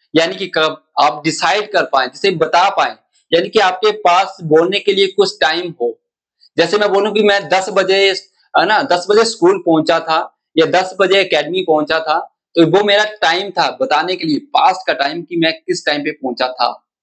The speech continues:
तो उस time को बताने के लिए हम यूज़ करते हैं since को, exact point। या इसको इस प्रकार से बोलूं कि exact point जब आपको बताना हो किसी चीज के बारे में कि ये काम कब से शुरू हुआ था, Monday से, तो यानी कि exact आपको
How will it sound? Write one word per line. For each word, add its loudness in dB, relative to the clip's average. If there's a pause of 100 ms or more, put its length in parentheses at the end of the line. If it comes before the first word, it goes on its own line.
(140)
तो 4
उस -2
time 0
को -6
बताने 0
के -4
लिए 0
हम -4
यूज़ 2
करते 0
हैं 0
since -4
को, 2
exact 0
point। -2 (580)
या 4
इसको 0
इस 0
प्रकार 0
से -6
बोलूं 4
कि -6
exact 0
point 2
जब 2
आपको -2
बताना 0
हो 0
किसी -8
चीज -12
के 0
बारे 0
में -2 (340)
कि 4
ये 4
काम -2
कब -4
से -4
शुरू -2
हुआ 2
था, -2
Monday 2
से, -2
तो 0
यानी 4
कि -12
exact 0
आपको 0